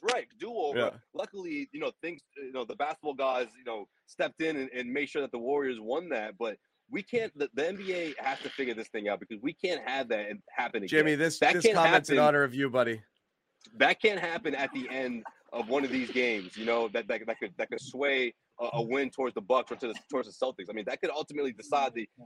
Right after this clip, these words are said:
Speaker 1: the ending of this one. So, like, look, I'm not one to, to, to pick on the referees, but this whole "let's just look it over" type thing, like, they need to figure this thing out and try to get it right on the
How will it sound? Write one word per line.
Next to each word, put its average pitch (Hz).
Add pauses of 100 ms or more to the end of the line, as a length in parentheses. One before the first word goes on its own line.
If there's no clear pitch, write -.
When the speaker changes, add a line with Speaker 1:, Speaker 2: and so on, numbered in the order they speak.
(140)
Speaker 1:
the -
ending 170
of 104
this 92
one. 92
So, 131
like, 113 (200)
look, 180
I'm 160
not 180
one 170
to, 139
to, 117 (100)
to 104 (100)
pick -
on 139
the 120
referees, 123 (340)
but 117
this 165
whole 151
"let's -
just 147
look 139
it 131
over" 135
type 139
thing, 143
like, 117
they 143
need 160
to 139
figure 123
this 110
thing 107
out 101
and 98
try 113
to 107
get 101
it 98
right 95
on 90
the 90